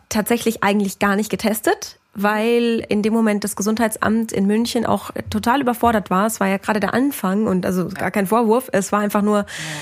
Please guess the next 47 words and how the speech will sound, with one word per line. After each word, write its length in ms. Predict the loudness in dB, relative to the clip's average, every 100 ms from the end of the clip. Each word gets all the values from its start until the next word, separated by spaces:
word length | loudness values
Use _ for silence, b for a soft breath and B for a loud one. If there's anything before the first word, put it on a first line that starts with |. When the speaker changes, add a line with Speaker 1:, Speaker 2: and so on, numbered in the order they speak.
| B
Speaker 1:
ich 160 | -2 0
hätte, 400 | 2 2 2 0
ich 120 | -2
hätte 240 | 0 0 2
halt 360 | 2 0 -2
nur 280 | 0 2 2
zur 140 | 0 -2
Theresienwiese 540 | 0 2 2 0 -2
fahren 300 | 0 0 0
können. 280 | 0 0 0
Ich 100 | 0
hatte 140 | 0
aber 120 | 0 0
kein 220 | 0 2
Auto 420 | 0 2 0 0
und 220 | 0 0
man 140 | 0 2
konnte 240 | 0 2
nur 100 | 0
mit 100 | 0
Speaker 2:
Ja, 60 | 0
Speaker 1:
Auto 80 | 0
Speaker 2:
am 60 | 0
Speaker 1:
dahin 80 | -2
Speaker 2:
Anfang 200 | 0 0
Speaker 1:
fahren. 120 | 0
Speaker 2:
nur 100 | -2
mit 120 | -4
dem 60 | -4
Auto, 240 | -4 -2
Speaker 1:
Genau, 160 | 0 0
Speaker 2:
ja. 60 | 0
Speaker 1:
am 100 | 0
Anfang. 420 | 0 0 0 0
Äh, 320 | 0 0 2
und 420 | 2 0 0 -4 -6
deswegen 420 | -4 0 2 2
war 160 | 2 2
für 100 | 0
mich 180 | 0 -2
einfach 220 | -4 -2
keine 220 | -2 0
Option, 460 | -4 -4 0 0 0
irgendwie 440 | 0 0 -2 -4
mich 400 | -2 -2 -2 -2
zu 100 | -4
testen. 440 | 0 0 0 -6